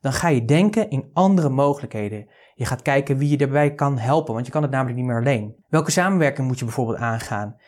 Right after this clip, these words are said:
En als je door die, die ten X bril, noemen we dat ook wel eens, kijkt,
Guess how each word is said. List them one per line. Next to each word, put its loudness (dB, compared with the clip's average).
En -4
als -2
je -2
door 4
die, -8
die -4
ten 0
X -8
bril, 4
noemen 6
we 2
dat -2
ook 0
wel 2
eens, -2
kijkt, 0